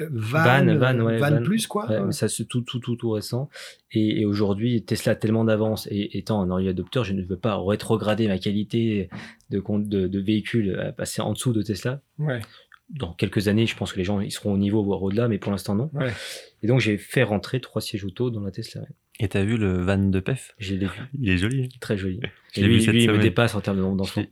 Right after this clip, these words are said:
Speaker 3: je l'ai vu cette semaine, c'est dingue.
Speaker 2: Mais tu vois, ça, ça vient d'arriver.
Speaker 3: Ouais.
Speaker 2: Et, et, et c'est pas la même qualité de conduite.
Speaker 3: Non, c'est
Speaker 2: Donc,
Speaker 3: sûr.
Speaker 2: euh,
Speaker 3: Ouais.
Speaker 2: j'ai, j'ai préféré tant que c'est un-, j'ai en-, j'ai encore quatre, trois enfants.
Speaker 1: <laughs> Et il y a
Speaker 2: Euh,
Speaker 1: un grand coffre ?
Speaker 2: il y a un coffre suffisant.
Speaker 1: D'accord.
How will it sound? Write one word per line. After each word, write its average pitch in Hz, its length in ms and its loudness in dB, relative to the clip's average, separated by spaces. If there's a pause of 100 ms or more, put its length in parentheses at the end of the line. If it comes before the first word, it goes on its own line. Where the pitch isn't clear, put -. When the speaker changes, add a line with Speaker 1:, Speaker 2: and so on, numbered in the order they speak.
(100)
Speaker 3:
je 98 40 -2
l'ai 98 60 4
vu 98 140 4
cette 98 160 0
semaine, 101 320 2
c'est - 120 -6
dingue. 98 260 0 (220)
Speaker 2:
Mais 113 60 4
tu 120 140 2
vois, 127 100 6
ça, - 240 -2
ça 113 140 0
vient 101 100 2
d'arriver. 113 460 0
Speaker 3:
Ouais. 87 260 2
Speaker 2:
Et, 113 100 4
et, 101 640 0
et - 40 -4
c'est - 140 -4
pas 110 120 2
la 110 80 4
même 107 120 2
qualité 107 280 0
de 107 60 -2
conduite. 117 500 -2
Speaker 3:
Non, 87 120 -2
c'est - 120 -20
Speaker 2:
Donc, 110 240 0
Speaker 3:
sûr. 113 100 4
Speaker 2:
euh, 98 460 2
Speaker 3:
Ouais. 104 80 -2
Speaker 2:
j'ai, - 120 -4
j'ai - 120 -4
préféré 113 400 0
tant 110 120 -2
que - 100 -8
c'est 110 120 -6
un-, 110 240 -6
j'ai 107 100 -10
en-, 104 200 -8
j'ai - 100 -8
encore 101 300 -8 (100)
quatre, 113 160 -2
trois 117 260 0
enfants. 127 300 -2 (160)
Speaker 1:
<laughs> - 140 -8
Et 120 60 2 (420)
il - 120 2
y - 40 4
a 131 60 0
Speaker 2:
Euh, 131 40 0
Speaker 1:
un 131 40 -2
grand 131 180 -2
coffre ? - 340 -6 (540)
Speaker 2:
il 117 60 -2
y - 20 4
a 104 80 4
un 98 40 0
coffre - 200 0
suffisant. 87 420 -10 (180)
Speaker 1:
D'accord. 143 280 -6